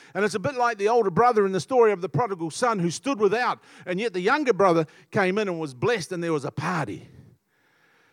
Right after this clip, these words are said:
We're like, probably here like the younger brother.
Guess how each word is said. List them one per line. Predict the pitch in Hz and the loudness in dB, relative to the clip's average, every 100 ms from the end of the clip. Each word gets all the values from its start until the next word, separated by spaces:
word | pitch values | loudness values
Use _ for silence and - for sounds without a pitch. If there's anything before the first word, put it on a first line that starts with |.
| - | 2
We're | 175 233 | 4 6
like, | 196 165 135 _ - | 4 0 -8 _ 0
probably | 220 202 185 | 0 2 0
here | 185 202 | 2 4
like | 185 190 | 4 2
the | 156 156 180 | 0 -2 -2
younger | 160 175 147 | -4 -2 -2
brother. | 139 139 107 | -2 -2 -6